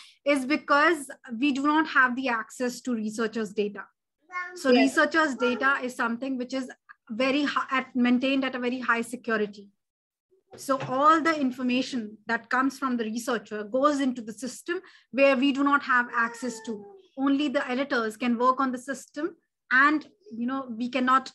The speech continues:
Speaker 1: access that particular information. So this is the reason I don't have the example readily available with me, but you do can, you can definitely look into the website to see the change.
Speaker 2: Yeah, I, I understand.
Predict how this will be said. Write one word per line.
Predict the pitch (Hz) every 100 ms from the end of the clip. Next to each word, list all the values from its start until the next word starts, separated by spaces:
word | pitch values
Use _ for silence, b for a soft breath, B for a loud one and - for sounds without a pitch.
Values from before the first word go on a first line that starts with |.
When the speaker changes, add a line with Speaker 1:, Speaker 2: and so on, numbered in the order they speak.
| -
Speaker 1:
access | 269 - 240
that | 220 214
particular | 214 202 214 202
information. | 196 202 196 185 370 359
So | 233 b b -
this | 247
is | 285 247
the |
reason | 285 277 262 330 740 -
I | - 226
don't | 247
have | 240 254 233
the | 254
example | 196 220 220 226 254
readily | 226 214 233
available | 240 226 226 220 233
with | 233 220
me, | 254
but | 247 233 -
you | 233
do | 226 226
can, | 220 262 -
you | 240 247
can | 247
definitely | 247 233 262 254 277
look | 240 247
into | 254 240
the | 226
website | 220 - - 220 220 b _
to | -
see | - 233
the | 202
change. | 214 196 190 - - _ _ _ _ _ _ _ _
Speaker 2:
Yeah, | 240 214
I, | 220 214
I | 220
understand. | 220 208 202 - 185 202